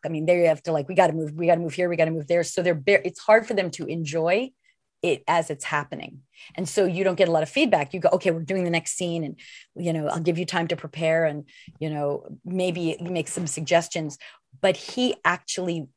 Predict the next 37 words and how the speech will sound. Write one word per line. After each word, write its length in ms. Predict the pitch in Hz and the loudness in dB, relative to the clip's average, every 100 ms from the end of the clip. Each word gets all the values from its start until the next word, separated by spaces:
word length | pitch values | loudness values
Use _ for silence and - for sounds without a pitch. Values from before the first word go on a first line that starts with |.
| _ _ _ _ _ - | _ _ _ _ _ -6
enjoyed 360 | 202 180 180 160 | -4 0 0 0
every 180 | 151 | -2
minute. 260 | 147 135 - | -4 -8 -10
So 220 | - - 170 | -4 4 6
I 120 | 208 | 6
knew 260 | 208 214 | 4 2
that 140 | 196 196 | 0 -2
the 80 | 170 | -6
film 280 | - 170 | -4 -4
was 120 | 165 147 | -4 -4
going 280 | 160 156 | -4 -4
to 60 | 156 | -6
be 340 | 139 143 139 135 _ _ _ _ _ _ _ _ _ _ - | -6 -8 -10 -16 _ _ _ _ _ _ _ _ _ _ -2
great. 460 | 208 143 - - _ _ _ _ - - - | 0 0 -4 -20 _ _ _ _ -18 -14 0
And 140 | 226 | 2
you 60 | 233 | 4
know 160 | 247 254 | 2 2
what? 260 | 269 277 - _ - | 0 -2 -6 _ -6
Even 300 | 247 247 277 | -2 2 2
if 80 | 277 | 0
somebody 400 | - 247 220 202 | 2 2 4 2
didn't 380 | 185 196 202 - | 2 2 0 -2
like 320 | 160 160 - | -2 0 -2
it, 180 | 226 - | -4 -4
it 160 | 196 | -10
still 360 | - - 214 214 | -10 -2 2 4
was 180 | 208 202 _ 160 _ _ - | 2 -4 _ -20 _ _ -2
great. 380 | 190 208 143 - | 2 2 0 -4
It 140 | 180 | -2
was 240 | 208 220 165 - | 4 4 4 -8
a, 140 | 185 147 131 _ _ _ - | -8 -8 -12 _ _ _ -4
it 60 | |
was 280 | 196 208 170 | 2 2 2
so 280 | - 202 247 | 2 4 4
funny 340 | - 226 202 | 2 0 0
to 120 | 190 - | -2 -2
us, 460 | 151 135 - - | -2 -2 -4 -6